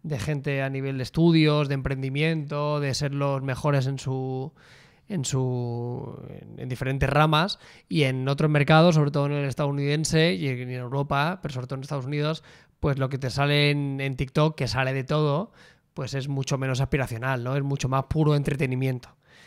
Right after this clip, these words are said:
Y se hablaba un poco que TikTok era como un pequeño caballo de Troya metido por parte del gobierno chino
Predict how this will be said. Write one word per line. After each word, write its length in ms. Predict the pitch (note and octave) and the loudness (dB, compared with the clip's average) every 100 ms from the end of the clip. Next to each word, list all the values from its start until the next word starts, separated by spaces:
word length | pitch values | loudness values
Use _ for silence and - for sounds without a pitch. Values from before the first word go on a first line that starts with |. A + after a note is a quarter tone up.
| - _ | -20 _
Y 160 | - C3 | -12 -8
se 220 | C#3 C3 | -4 -2
hablaba 360 | B2+ C3+ D3 D#3+ | -2 -2 0 0
un 80 | D#3 | 0
poco 340 | E3 E3+ D#3+ | 2 2 0
que 140 | D#3+ | 0
TikTok 580 | D3+ D3+ - E3+ F#3+ G3 | 0 -2 2 6 6 4
era 180 | E3 D3+ | 2 0
como 160 | D#3+ D3+ | 0 -2
un 80 | D3+ | -2
pequeño 340 | D#3 D#3 D#3 | 0 0 0
caballo 340 | D3+ D3+ D#3 D#3 | 2 4 4 2
de 100 | D3+ | 2
Troya 560 | E3 E3+ E3 E3 G#3+ - - | 2 4 4 2 -2 -10 -10
metido 440 | D3+ C3 D#3 D3 | -8 -6 -4 -4
por 160 | D3 C3 | -4 0
parte 240 | D3 D3 | 2 4
del 100 | C#3+ | 4
gobierno 320 | C#3 C#3+ D3 D3 | 6 4 4 2
chino 460 | D#3+ D#3 D#3 B3 | 2 2 2 -2